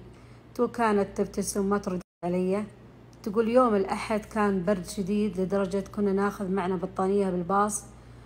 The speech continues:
تقول: "أرسلونا المعلمات في جروبنا إن الشركة غيرت السائق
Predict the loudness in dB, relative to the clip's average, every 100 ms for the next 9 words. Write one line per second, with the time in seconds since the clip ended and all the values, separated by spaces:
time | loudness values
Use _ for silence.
0 | -20 -20 -12 -2 0 0 -4 -4 0 2
1 | 4 2 2 0 0 0 2 0 -2 -6
2 | -2 2 2 2 -2 -2 -2 -2 -2 -2
3 | -4 -4 -4 0 2 2 -2 -4 -4 -4
4 | _ -4 -2